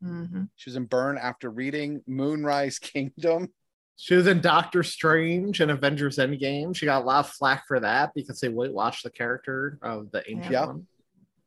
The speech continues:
Speaker 2: The Grand Budapest Hotel.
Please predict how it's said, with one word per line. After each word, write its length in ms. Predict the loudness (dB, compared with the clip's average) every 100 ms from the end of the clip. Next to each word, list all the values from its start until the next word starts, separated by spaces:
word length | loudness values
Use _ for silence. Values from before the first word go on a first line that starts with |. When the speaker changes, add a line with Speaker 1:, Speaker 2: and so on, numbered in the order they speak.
| _ _ _ _ _ _ _ _
Speaker 2:
The 80 | -4
Grand 260 | 0 2 2
Budapest 420 | 0 4 2 2
Hotel. 520 | -4 0 2 2 0